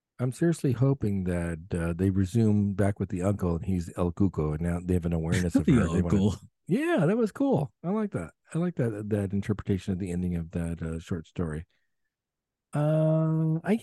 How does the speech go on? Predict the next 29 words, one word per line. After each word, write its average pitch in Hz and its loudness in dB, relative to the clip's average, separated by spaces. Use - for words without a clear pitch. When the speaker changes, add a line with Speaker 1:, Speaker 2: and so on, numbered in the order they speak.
Speaker 1:
guess, 233 2
I 196 2
guess 247 0
Harrigan's 226 0
Phone 190 4
was 170 4
probably 170 2
the 147 0
best 151 0
one 160 2
for - -8
me, 160 2
but 131 -2
n-, 113 -6
by, 110 0
not 123 -2
by 113 0
much. - -2
Speaker 2:
Yeah, 80 2
Speaker 1:
Um, 92 0
Speaker 2:
yeah. 76 0
Speaker 1:
I 117 4
thought 127 4
again, 120 2
th-, - -2
there's 156 2
a 170 4
certain 240 2
sentimentality 151 0